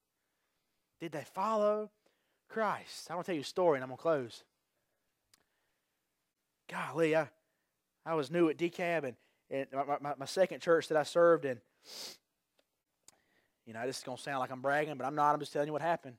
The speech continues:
Man, we were baptizing people. Youth group was growing. Things were going great. And I, I realized something, man, one time. I, I realized something. I'd baptize these people and I'd never see 'em again. I baptized a bunch of people.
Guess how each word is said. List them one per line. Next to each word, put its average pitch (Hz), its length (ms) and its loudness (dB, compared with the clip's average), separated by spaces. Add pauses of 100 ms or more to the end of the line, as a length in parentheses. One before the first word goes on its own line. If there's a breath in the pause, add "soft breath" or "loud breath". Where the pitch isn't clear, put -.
(160)
Man, 196 120 2
we 220 60 6
were 170 100 4
baptizing 160 640 0
people. 175 320 -6
Youth 202 260 -4
group 180 220 2
was 113 120 -10
growing. 160 540 -2 (640)
Things 220 260 0
were 160 100 -4
going 160 260 6
great. 160 420 0 (1400)
And 196 100 0
I, 233 100 2
I 220 120 -2
realized 208 480 6
something, 117 200 -4
man, 127 140 -6
one 147 180 -2
time. 127 300 -10
I, 135 220 -8
I - 20 -4
realized 143 360 -2
something. 135 200 -10
I'd 175 100 -6
baptize 156 460 -4
these 127 140 -12
people 117 320 -12
and 110 100 -14 (340)
I'd 139 120 -12
never 170 180 -2
see 339 240 -8
'em 175 80 -10 (240)
again. 110 240 -16 (800)
I 202 100 -4
baptized 147 460 -2
a 117 40 -14
bunch 123 220 -6
of - 60 -20
people. 202 320 -8